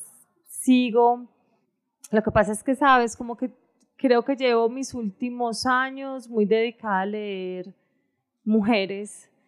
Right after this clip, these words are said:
entonces me quedé un poquito como en blanco porque es como algo que estoy haciendo de manera muy consciente. Empezó siendo como, mm,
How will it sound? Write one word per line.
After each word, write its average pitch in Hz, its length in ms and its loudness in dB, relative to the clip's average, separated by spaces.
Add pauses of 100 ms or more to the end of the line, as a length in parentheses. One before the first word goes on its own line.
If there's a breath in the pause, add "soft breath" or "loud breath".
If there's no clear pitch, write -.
(200)
entonces 220 440 0
me 233 160 -6
quedé 226 240 6
un 202 60 4
poquito 247 360 -2
como 220 220 0
en 196 180 -2
blanco 262 920 0
porque 226 320 0
es 202 140 -2
como 226 200 0
algo 233 160 -6
que 240 100 -6
estoy 220 220 -4
haciendo 214 340 -4
de 226 140 -2
manera 202 680 -8 (540)
muy 226 220 4
consciente. 254 1000 0 (200)
Empezó 254 480 0
siendo 277 520 -4
como, 226 1040 0
mm, 208 240 -8